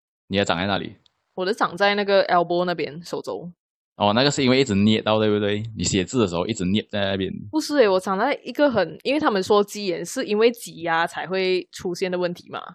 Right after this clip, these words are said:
Speaker 2: 可是我那个长的位置就，
Speaker 1: 嗯。
Speaker 2: 我也没有去，不，不是那种挤压的位置，因为它是在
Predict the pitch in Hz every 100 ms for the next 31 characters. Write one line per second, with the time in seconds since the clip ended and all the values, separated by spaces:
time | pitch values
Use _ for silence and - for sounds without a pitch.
0 | _ _ _ - 214 330 220 214 339 -
1 | 175 185 262 285 214 254 277 - _ _
2 | _ _ 226 190 185 180 254 226 - _
3 | _ _ - 262 _ _ _ 294 294 285
4 | 285 254 175 165 185 - 190 165 175 185
5 | 220 220 185 226 277 226 247 247 247